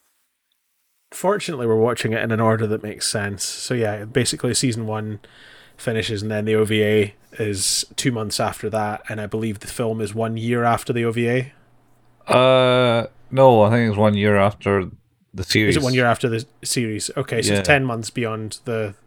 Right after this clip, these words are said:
Speaker 2: Oh, yeah.
Speaker 1: the O V A.
Speaker 2: Yeah, I think. Yeah, anyway, yeah, so that's a, that's a thing, and they're still doing stuff.
Speaker 1: Yeah.
Speaker 2: Still making
Speaker 1: I mean,
Speaker 2: gadgets.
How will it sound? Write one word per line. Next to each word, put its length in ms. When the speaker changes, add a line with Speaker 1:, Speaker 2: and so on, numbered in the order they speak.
Speaker 2:
Oh, 220
yeah. 60
Speaker 1:
the 100
O 100
V 160
A. 200
Speaker 2:
Yeah, 380
I 40
think. 360
Yeah, 160
anyway, 340
yeah, 160
so 280
that's 200
a, 260
that's 180
a 60
thing, 380
and 500
they're 100
still 240
doing 180
stuff. 520
Speaker 1:
Yeah. 420
Speaker 2:
Still 300
making 500
Speaker 1:
I 100
mean, 140
Speaker 2:
gadgets. 440